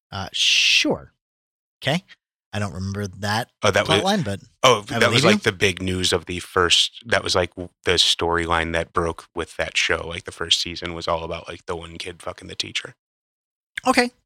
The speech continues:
Speaker 1: Uh, I don't remember. <laughs> The, um, b-, so I don't, I guess that was kinda Milo's point, um, in that, you know, the, the, the, the sexual apprenticeship,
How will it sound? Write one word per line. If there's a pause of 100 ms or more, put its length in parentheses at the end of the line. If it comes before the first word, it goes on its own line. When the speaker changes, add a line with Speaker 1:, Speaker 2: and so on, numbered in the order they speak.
(560)
Speaker 1:
Uh,
I
don't
remember.
<laughs>
The, (580)
um, (200)
b-,
so (360)
I
don't, (680)
I
guess
that
was
kinda
Milo's
point, (220)
um, (680)
in
that, (640)
you
know,
the,
the, (140)
the,
the (200)
sexual
apprenticeship,